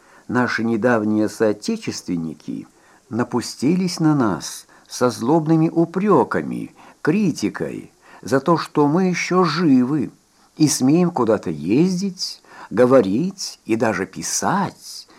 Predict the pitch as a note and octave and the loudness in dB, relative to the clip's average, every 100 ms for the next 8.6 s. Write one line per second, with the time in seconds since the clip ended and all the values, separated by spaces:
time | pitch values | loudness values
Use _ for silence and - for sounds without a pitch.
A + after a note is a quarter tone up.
0 | _ A2+ A2 A#2 - C#3 - C#3 G3 G3 | _ -8 -4 -2 -2 -2 -2 -2 0 0
1 | - - G2 F#2 - B2+ - - - _ | -2 -4 -6 -6 -2 -2 -2 -8 -20 _
2 | _ _ C#2 - D3+ G#3+ - - F3 D3+ | _ _ -10 -4 -2 -2 -6 -8 -2 0
3 | B2 F#2+ F#2+ F3 B2+ - - - _ - | 0 0 2 2 0 -4 -14 -20 _ -2
4 | C3+ - - G#2+ F2 D#3+ E3 - C#2+ - | -2 -2 -2 -2 2 0 0 -6 -12 -12
5 | - - _ _ _ _ _ _ _ _ | -16 -20 _ _ _ _ _ _ _ _
6 | _ - A2 C#3+ C#3 C3+ C3 A#2+ A#2+ B2+ | _ -4 0 2 4 2 0 -2 2 2
7 | B2+ B2 A#2+ A#2 A2+ - A2 - A2+ A2 | 2 0 0 0 -2 -6 -8 -6 -4 -4
8 | G#2+ F2 B1+ G#1+ - | -4 -6 -8 -12 -16